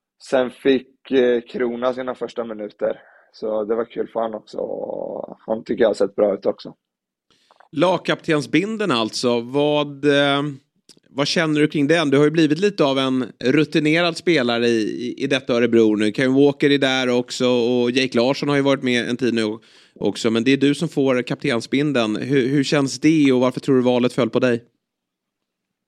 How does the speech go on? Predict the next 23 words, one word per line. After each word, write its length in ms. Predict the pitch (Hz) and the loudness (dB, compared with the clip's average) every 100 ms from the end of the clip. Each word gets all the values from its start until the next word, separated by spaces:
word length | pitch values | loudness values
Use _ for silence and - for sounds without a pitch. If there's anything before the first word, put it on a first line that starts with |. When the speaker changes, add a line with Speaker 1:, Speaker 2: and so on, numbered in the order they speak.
| - - - - - - - _ | -20 -20 -20 -20 -20 -20 -20 _
Speaker 1:
Alltså 320 | - - - 101 | -10 -8 -6 0
det 140 | 107 | 4
är 1000 | 107 107 107 104 101 101 95 - - - | 6 6 4 2 2 0 -2 -4 -8 -10
skitkul. 600 | - 110 - 113 107 98 - _ _ 117 | -4 -4 -2 0 0 0 -10 _ _ -12
Ehm, 760 | 110 50 50 50 - - - _ _ - | -8 -8 -8 -10 -12 -18 -20 _ _ -2
jag 300 | 117 117 98 | 2 2 -2
tror, 540 | 123 143 160 143 123 | 4 4 4 2 0
alltså 240 | 120 120 117 | -2 -2 -8
vi 100 | 113 | 0
har 160 | 127 | 2
ju 60 | 143 | 2
ett 100 | 117 | 0
väldigt 280 | 123 104 - | -6 -8 -8
ungt, 540 | 123 120 - - - _ _ | -8 -8 -18 -20 -20 _ _
ungt 300 | 139 131 120 | -6 -6 -8
lag, 420 | 123 131 113 92 - _ _ _ _ _ _ _ | -2 -2 -2 -6 -16 _ _ _ _ _ _ _
eh, 440 | - 107 101 101 101 | -6 -4 -4 -4 -6
med 140 | 113 | -10
många 280 | 117 117 117 | -8 -8 -10
spelare 520 | - 120 117 113 113 | -8 -4 -2 0 -2
som, 560 | - - 113 107 104 104 | -4 -4 -4 -4 -10 -10
eh, 560 | 101 98 101 98 98 95 - _ _ _ _ _ _ _ _ _ _ _ - | -6 -4 -4 -4 -8 -14 -20 _ _ _ _ _ _ _ _ _ _ _ -8
ah, 80 | 143 | -8